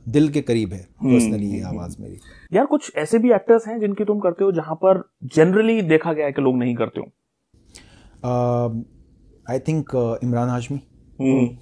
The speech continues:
Speaker 2: हम्म।
Speaker 1: सुनी है तुमने generally?
Speaker 2: नहीं।
Speaker 1: है ना, तो वो, अ, मैंने ये मूवी देखी थी आवारापन
Speaker 2: हम्म, हम्म,
Speaker 1: और
Speaker 2: हम्म।
Speaker 1: बहुत, अ, मुझे अच्छी लगती है वो
Speaker 2: हम्म।
Speaker 1: मूवी।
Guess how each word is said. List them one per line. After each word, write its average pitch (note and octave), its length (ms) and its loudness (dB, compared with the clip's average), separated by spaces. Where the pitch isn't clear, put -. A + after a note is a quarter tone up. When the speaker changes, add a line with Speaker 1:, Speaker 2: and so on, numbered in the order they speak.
Speaker 2:
हम्म। A#2 380 -2
Speaker 1:
सुनी C3 200 2
है C#3+ 80 2
तुमने C#3 320 -4
generally? A#2+ 360 -4
Speaker 2:
नहीं। A2+ 300 -2
Speaker 1:
है A2 80 -10
ना, B2+ 100 -8
तो B2 180 -2
वो, C#3+ 280 2
अ, A#2+ 40 -6
मैंने B2+ 300 0
ये C#3+ 60 2
मूवी C3 280 0
देखी C3 240 -2
थी D3+ 140 -2
आवारापन A#2+ 440 0
Speaker 2:
हम्म, B2+ 380 -4
हम्म, A2 300 -8
Speaker 1:
और G#2+ 160 -6
Speaker 2:
हम्म। G#2+ 120 -10
Speaker 1:
बहुत, B2+ 380 -4
अ, A2+ 160 2
मुझे A2 240 -4
अच्छी A2 200 -8
लगती A2 300 -8
है A#2 200 -10
वो C3+ 80 0
Speaker 2:
हम्म। B2 100 2
Speaker 1:
मूवी। A2+ 200 -6